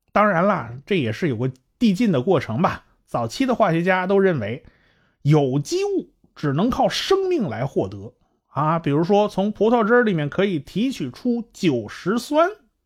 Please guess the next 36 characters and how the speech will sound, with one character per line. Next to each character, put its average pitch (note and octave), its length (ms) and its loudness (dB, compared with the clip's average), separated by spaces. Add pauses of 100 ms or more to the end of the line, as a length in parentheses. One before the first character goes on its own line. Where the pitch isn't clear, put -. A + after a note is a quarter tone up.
(120)
哎， D#3+ 480 -2 (400)
这 F3 180 2
个 C#3+ 260 6
好 C3 200 0
像 C#3+ 240 2
人 B2 180 0
造 E3 140 2
不 C#3 80 -4
出 E3+ 100 0
来 E3 160 4
哦。 G#3+ 280 4 (480)
从 G#3+ 260 2
尿 D#4 260 4
液 A3 180 4
里 E3+ 140 4
边 D#3+ 120 2
可 - 140 -2
以 A3+ 100 -2
提 A#3 240 -2
取 C4+ 200 0
出 - 200 -8
尿 D#4 300 2
素， F4 400 -4 (440)
哎， D#3+ 420 -2
这 C#4+ 120 -2
个 G#3 200 2
好 - 180 -6
像 D#3 300 0 (340)
别 C#3 140 2
地 F3 80 6
儿 C#3 100 2
也 D#3 100 4
搞 D3 160 -4
不 A#2 120 -6
出 C#3 100 0
来。 B2+ 300 -2